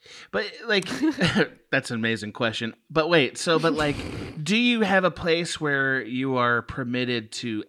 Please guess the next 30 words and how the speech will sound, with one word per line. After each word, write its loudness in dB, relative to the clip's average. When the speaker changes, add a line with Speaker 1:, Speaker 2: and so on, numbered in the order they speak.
Speaker 1:
air -2
the -4
things -4
that -12
give -2
you -6
tension -6
internally? -8
Do -8
you -2
have -6
a -16
place -4
where -2
you're -2
allowed -2
to -10
do -4
that? -12
Like 0
Speaker 2:
Like -
Speaker 1:
a 2
Speaker 2:
a 2
physi- -6
Speaker 1:
spiritual 2
practice, -4
even. -10
A -6
spiritual -2
practice. -4